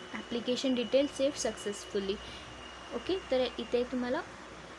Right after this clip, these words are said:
ओके क्लिक करायचं आहे. आपली सेकंड स्टेप कंप्लीट झाली. थर्ड स्टेप आहे स्कूल सिलेक्शन.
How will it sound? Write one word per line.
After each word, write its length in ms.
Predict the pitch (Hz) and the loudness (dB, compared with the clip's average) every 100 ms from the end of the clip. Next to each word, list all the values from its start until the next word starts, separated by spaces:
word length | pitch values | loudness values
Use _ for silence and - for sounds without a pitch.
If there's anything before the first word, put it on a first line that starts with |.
| - | -4
ओके 220 | 233 - 208 | -4 -2 -4
क्लिक 200 | 190 202 | -4 -6
करायचं 440 | - - - - | -8 -10 -10 -12
आहे. 80 | - - - - - - - - | -12 -12 -12 -14 -14 -14 -8 -2
आपली 240 | 208 240 | 0 2
सेकंड 360 | 254 220 220 220 | 0 -2 -2 -4
स्टेप 220 | - 339 - - | 0 -2 -2 -2
कंप्लीट 420 | 269 254 233 220 | 2 2 2 0
झाली. 260 | 196 214 196 202 - - - | 0 -4 -4 -6 -12 -8 0
थर्ड 220 | 254 254 | 4 4
स्टेप 380 | - - 262 - | 2 2 2 2
आहे 220 | 247 285 | 0 -2
स्कूल 600 | 349 - - - 339 330 | -4 -8 -8 4 8 8
सिलेक्शन. 640 | 320 277 196 - - 208 | 8 6 4 0 -4 -4